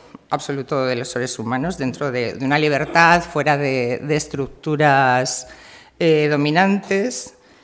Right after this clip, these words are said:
Y, y bueno, fue un, un gran defensor, en esto es un precursor y ahora andamos muchas organizaciones en esto, de la unidad entre diferentes organizaciones amigas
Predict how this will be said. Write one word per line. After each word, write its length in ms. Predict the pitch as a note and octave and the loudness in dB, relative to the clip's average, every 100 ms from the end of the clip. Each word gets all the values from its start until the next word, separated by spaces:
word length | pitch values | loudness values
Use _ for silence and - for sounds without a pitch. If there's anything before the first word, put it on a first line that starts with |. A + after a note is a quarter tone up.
| _ _ _ - | _ _ _ -2
Y, 640 | G#3+ F#3+ E3+ D#3+ D3 C#3 C3+ D3 C#3+ - - _ _ _ _ _ - - - - _ | 2 4 4 2 2 2 0 -2 -6 -12 -20 _ _ _ _ _ -20 -16 -16 -16 _
y 80 | F#3+ | 2
bueno, 260 | F3 D3 | 4 2
fue 240 | B2 F3 E3+ | 2 2 4
un, 320 | F3+ F3 D#3+ | 4 2 0
un 160 | G3 F#3 | 2 2
gran 260 | F3+ F3+ F#3 | 4 4 4
defensor, 720 | F#3+ F3+ F3 - G#3+ B3+ - | 0 -2 -4 2 2 2 0
en 140 | D#3+ | -2
esto 340 | D#3 D#3+ D#3+ D3+ | -2 -4 -4 -2
es 220 | D#3 - | -4 -4
un 120 | C#3+ | -4
precursor 540 | C#3 C#3 C#3 - B3 F3+ | -4 -4 -6 -4 -2 0
y 80 | |
ahora 480 | C3 B2+ B2+ B2+ A#2+ | 2 2 2 0 0
andamos 400 | C3+ C3 C#3+ C3 | -2 -2 -2 -2
muchas 240 | C#3 C#3+ D3 | -6 -6 -6
organizaciones 560 | C#3 C3+ D3 E3 F3 | -4 -4 -6 -6 -6
en 100 | F3+ | -6
esto, 360 | F#3+ - G#3+ - - - - _ | -6 -6 -6 -8 -10 -20 -20 _
de 260 | - E3 E3+ | -6 2 2
la 220 | D3+ D3 | 4 4
unidad 560 | D3 D#3 C#3 C#3+ D#3 F3 - - | 4 2 2 4 4 2 -6 -8
entre 580 | - E3 D3+ - D#3 D3+ C3+ | -2 0 0 -2 -2 0 -2
diferentes 420 | C#3 C#3 C#3+ - | -4 -4 -4 -4
organizaciones 720 | D3+ C3+ C3+ C#3 D3 D3 D3 | -2 -2 -2 -4 -4 -4 -4
amigas 640 | D3+ D#3+ E3 E3 - - | -4 -2 -4 -4 -8 -14